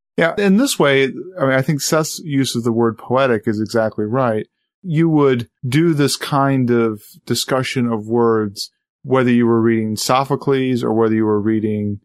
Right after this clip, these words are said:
in Heidegger's case, Holderlin, is that you would be paying very close attention to the words that they use and taking seriously that they meant all of the possible resonances.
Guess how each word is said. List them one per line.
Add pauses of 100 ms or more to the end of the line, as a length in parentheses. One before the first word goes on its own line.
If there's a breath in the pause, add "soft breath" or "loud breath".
(120)
in (100)
Heidegger's
case,
Holderlin, (320)
is
that
you
would (300)
be (120)
paying
very
close
attention
to
the
words
that
they
use (280)
and
taking
seriously
that
they
meant
all
of
the
possible (200)
resonances.